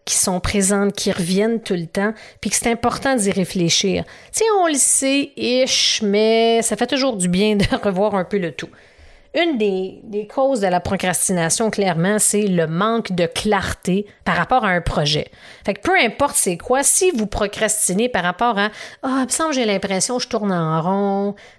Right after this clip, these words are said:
je fais pas ce que j'ai à faire, et cetera. » Ben, clairement, c'est qu'il y a peut-être une opportunité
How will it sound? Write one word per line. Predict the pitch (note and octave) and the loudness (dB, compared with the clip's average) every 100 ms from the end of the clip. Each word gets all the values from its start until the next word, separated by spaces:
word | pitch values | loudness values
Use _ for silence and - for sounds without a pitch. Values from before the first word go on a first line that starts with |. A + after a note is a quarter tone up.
| _ | _
je | - | -2
fais | A3+ | -2
pas | A#3 | 0
ce | - | -2
que | F#3 | 0
j'ai | F3+ | 0
à | D#3 D#3+ | 0 -2
faire, | - F#3+ F#3+ F3 | 0 2 2 0
et | |
cetera. » | G3 F3 E3 A3+ | -2 -2 0 0
Ben, | F3 | 0
clairement, | - A#3 G3 G3 A#3 | -2 -2 0 0 0
c'est | A#3+ F3+ | 0 -2
qu'il | E3+ | -4
y | |
a | E3 | -2
peut-être | A#3 F#3+ | -2 -2
une | D3+ E3+ B3+ | -2 -2 -2
opportunité | B3+ A#3+ - - G3 F#3 D#3+ A#3+ | -4 -8 -4 -4 0 0 0 -4